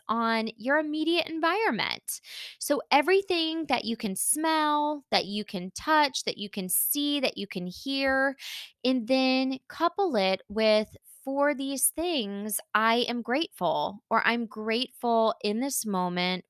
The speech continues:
for A, B, and C." You get to decide what you're grateful for. You can start to build upon this, and in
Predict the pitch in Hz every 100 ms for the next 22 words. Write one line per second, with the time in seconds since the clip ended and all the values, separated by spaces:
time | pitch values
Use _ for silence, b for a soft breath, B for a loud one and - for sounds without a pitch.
0 | - - 226 214 208 202 196 - - 202
1 | 208 214 220 _ - 185 175 - 180 -
2 | 190 151 175 175 185 214 214 - 202 196
3 | - 165 170 165 - 180 156 175 165 156
4 | - 160 160 - - - 175 _ _ B
5 | B B B B 220 208 254 247 - 240
6 | 233 226 - 233 - - 202 - 175 175
7 | 202 240 - 254 254 247 247 247 254 -
8 | - - 185 180 185 - 190 185 185 185
9 | 185